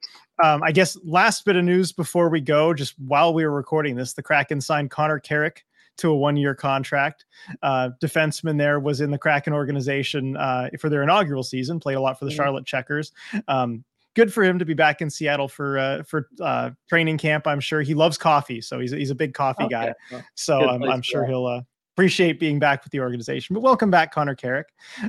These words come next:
Speaker 1: Um, and, uh, yeah, I think that'll do it for this episode of The Deep Dive, uh, presented by Queen Anne Beer Hall. Thank you again, Queen Anne Beer Hall,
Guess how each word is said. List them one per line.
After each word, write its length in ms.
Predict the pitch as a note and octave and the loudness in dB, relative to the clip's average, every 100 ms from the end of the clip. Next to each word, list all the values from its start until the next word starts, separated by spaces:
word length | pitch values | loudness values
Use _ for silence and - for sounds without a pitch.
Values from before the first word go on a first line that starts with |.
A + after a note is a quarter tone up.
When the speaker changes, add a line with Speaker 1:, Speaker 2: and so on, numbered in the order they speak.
| - | 2
Speaker 1:
Um, 400 | D#3+ D3 B2 G#2+ _ _ _ _ _ _ _ - | 4 4 2 -8 _ _ _ _ _ _ _ -2
and, 360 | D3+ D3+ D3 | 0 2 4
uh, 240 | D#3 D#3+ F3+ | 4 4 2
yeah, 320 | E3 G#3+ A#3+ | 2 4 4
I 120 | C#3+ | 0
think 240 | C3 F3+ F3+ | -4 -4 -4
that'll 380 | D3 D3+ F3 E3+ | 0 2 2 0
do 220 | D#3+ F3 | 0 2
it 180 | G3 G3 _ - _ - | 0 -4 _ -20 _ 0
for 180 | E3+ D#3+ | 2 2
this 300 | D#3+ E3 - | 2 0 0
episode 600 | E3+ D#3+ E3 - E3+ E3+ | 0 0 -4 0 2 2
of 240 | E3+ D#3+ C#3 | 0 0 -2
The 80 | |
Deep 380 | C#3+ D#3+ E3+ - | -6 -4 -6 -2
Dive, 500 | D#3 D3+ D#3+ E3 D3+ _ - - | 2 4 4 0 -4 _ -18 -2
uh, 180 | D3 C3+ | 0 0
presented 460 | - D#3+ F#3 F#3+ E3+ | 0 2 4 4 4
by 180 | E3+ | 2
Queen 300 | D#3+ - E3+ | 2 -2 -2
Anne 220 | D#3+ D#3 D3 | 0 -2 -2
Beer 280 | D3 D3+ | -2 0
Hall. 320 | C#3+ D3 D3+ - | 2 2 2 0
Thank 240 | D3 C#3 | -2 -2
you 60 | D3+ | -4
again, 260 | C3+ C#3+ | -2 -2
Queen 220 | C#3+ D3+ C#3 | -2 -4 -4
Anne 180 | C#3 | -4
Beer 220 | C3 C3+ C3+ | -4 -4 -2
Hall, 300 | C#3 C3+ | -2 -2